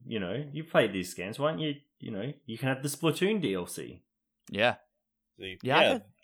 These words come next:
Speaker 3: that would, that would actually be a really cool idea. It's just, like, looking at this announcement, it feels like, it feels more like they've added the D L C to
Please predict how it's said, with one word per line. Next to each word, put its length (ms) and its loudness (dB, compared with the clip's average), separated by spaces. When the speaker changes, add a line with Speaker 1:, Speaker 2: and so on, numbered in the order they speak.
Speaker 3:
that 200 8
would, 180 2
that 160 8
would 100 2
actually 460 2
be 180 2
a 100 0
really 300 0
cool 300 -2
idea. 480 -4
It's 240 -6
just, 300 -4
like, 200 4
looking 440 -2
at 240 0
this 180 0
announcement, 720 -4
it 140 -10
feels 440 -6
like, 280 0
it 140 -4
feels 320 -2
more 240 2
like 340 4
they've 460 2
added 380 6
the 100 -6
D 300 0
L 180 2
C 500 -2
to 300 -6